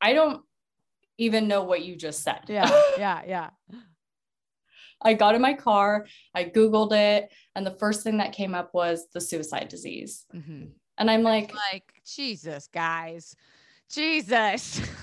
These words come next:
Speaker 1: Right? Can we have, like, a caution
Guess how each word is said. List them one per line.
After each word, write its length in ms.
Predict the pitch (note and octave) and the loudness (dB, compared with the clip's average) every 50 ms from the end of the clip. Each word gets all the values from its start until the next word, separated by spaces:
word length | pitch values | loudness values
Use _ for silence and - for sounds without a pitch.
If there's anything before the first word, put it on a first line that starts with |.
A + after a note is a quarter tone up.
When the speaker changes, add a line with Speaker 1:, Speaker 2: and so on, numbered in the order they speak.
| - - _ _ - - | -20 -20 _ _ 0 2
Speaker 1:
Right? 320 | A#3+ B3 C#4+ F4 F#4 E4+ F4+ | 4 4 6 4 2 -2 0
Can 120 | E4 E4 | 4 4
we 140 | D4 D#4+ D#4+ | 4 6 4
have, 220 | E4 F4 F4+ F#4+ G4 | 4 4 2 2 2
like, 200 | A4 G#4+ G4+ - - | -2 -2 -2 -4 -2
a 140 | - D4+ D4+ | -2 -2 -2
caution 880 | D4+ - - - G3 F#3 G3 A3+ - - - F#4 F#4+ F#4 F#4 F#4+ F#4 | -2 -8 -10 -6 -4 -2 -2 -2 -4 -4 -4 -4 -4 -4 -4 -6 -8